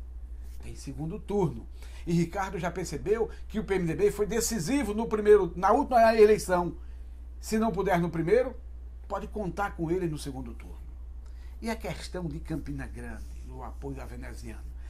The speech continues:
será se foi tratado nessa reunião?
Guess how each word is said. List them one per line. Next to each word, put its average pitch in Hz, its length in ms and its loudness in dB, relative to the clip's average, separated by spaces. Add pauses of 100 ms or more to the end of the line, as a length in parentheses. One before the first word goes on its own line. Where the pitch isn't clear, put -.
(140)
será 214 280 -4
se 165 100 -6
foi 165 160 -2
tratado 117 680 -8
nessa 151 280 -4
reunião? 127 560 -8